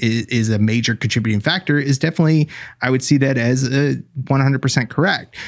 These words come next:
because they were showing these facilities that were overcrowded and, and whatever. So it made kind of a,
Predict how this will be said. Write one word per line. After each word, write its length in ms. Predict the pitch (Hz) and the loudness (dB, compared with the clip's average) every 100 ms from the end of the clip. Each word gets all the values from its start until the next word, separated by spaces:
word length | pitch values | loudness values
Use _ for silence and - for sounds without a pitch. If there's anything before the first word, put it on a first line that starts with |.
| - | -4
because 280 | 123 135 113 | 0 2 2
they 160 | 127 147 | 2 2
were 280 | 160 147 | 2 2
showing 420 | 135 - 127 143 143 | 2 0 2 4 4
these 180 | 123 | 2
facilities 600 | - 123 160 208 170 123 | 0 -2 2 2 4 2
that 160 | 123 117 | 0 -2
were 260 | 120 117 113 | -2 -2 -2
overcrowded 760 | 123 120 120 113 113 113 117 | -2 -2 -2 -2 0 0 0
and, 180 | 113 107 | 0 -2
and 240 | 113 110 113 | -2 0 -2
whatever. 480 | 104 123 139 113 | -2 0 0 -2
So 380 | 110 120 113 110 - - - - | 0 0 0 -2 -6 -18 -20 -8
it 200 | 123 - | -8 -2
made 440 | 117 120 123 113 - _ _ _ _ _ _ _ _ - _ _ - | -2 0 0 -2 -6 _ _ _ _ _ _ _ _ -20 _ _ -4
kind 240 | 117 120 | -2 0
of 120 | 117 | 0
a, 220 | 117 120 | -2 -4